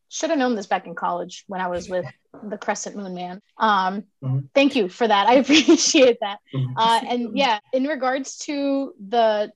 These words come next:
Speaker 1: Amanda was talking about the audience, and then, you know, do you think men take more accountability for their hygiene, or, or, or women do? And, and, uh, honestly, I don't know if you can actually see that reflect through your followers,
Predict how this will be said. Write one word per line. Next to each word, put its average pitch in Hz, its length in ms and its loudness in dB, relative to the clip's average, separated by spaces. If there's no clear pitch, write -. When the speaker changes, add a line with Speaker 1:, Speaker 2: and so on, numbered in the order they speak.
Speaker 1:
Amanda 214 220 -6
was 226 100 -4
talking 202 140 -6
about 196 180 -6
the 190 60 -10
audience, 190 540 -2
and 196 140 -10
then, 180 220 -6
you 208 140 -8
know, 175 120 -6
do 185 120 -8
you 208 60 -4
think 214 220 0
men 196 320 -4
take 208 220 -4
more 196 260 -2
accountability 190 680 -2
for 190 220 -6
their 180 120 0
hygiene, 233 520 0
or, 196 160 -12
or, 185 420 0
or 196 100 0
women 220 360 6
do? 220 440 4
And, 185 180 -6
and, 196 360 -2
uh, 214 200 0
honestly, 233 320 2
I 208 40 4
don't 226 100 4
know 208 80 0
if 196 100 -6
you 214 80 -4
can 196 120 -4
actually - 320 -8
see 247 240 4
that 185 320 6
reflect 196 560 -2
through 202 160 0
your 180 180 -2
followers, 208 600 0